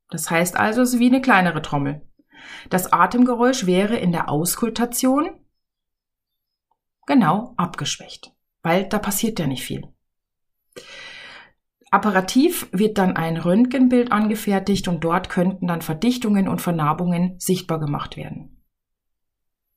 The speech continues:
Wie sieht die Therapie aus? Die Behandlung von Atelektasen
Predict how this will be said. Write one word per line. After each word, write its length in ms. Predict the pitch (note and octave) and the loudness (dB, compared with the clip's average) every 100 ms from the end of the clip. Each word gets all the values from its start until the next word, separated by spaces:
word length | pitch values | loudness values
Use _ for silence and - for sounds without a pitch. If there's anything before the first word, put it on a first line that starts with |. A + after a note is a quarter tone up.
| _ _ _ _ _ - _ _ | _ _ _ _ _ -20 _ _
Wie 120 | F#3+ | 0
sieht 180 | G3 B3 | 2 2
die 80 | B3 | 0
Therapie 560 | A#3 A#3 F#3 - F3+ | 0 0 0 -2 -2
aus? 400 | - C#3+ - - _ _ _ _ _ _ _ _ _ _ _ _ _ _ _ _ _ _ - _ - - - _ | -4 -8 -10 -14 _ _ _ _ _ _ _ _ _ _ _ _ _ _ _ _ _ _ -20 _ -20 -20 -20 _
Die 80 | G#3+ | 0
Behandlung 480 | F#3+ F3 A#3 C4+ C#4 | 2 4 6 6 4
von 320 | A3 G3 G3 | 2 2 2
Atelektasen 1120 | - F3+ F3+ D#3 - E3 F3 - C4 D4+ - | -2 -2 -2 -4 -4 0 0 2 4 2 -2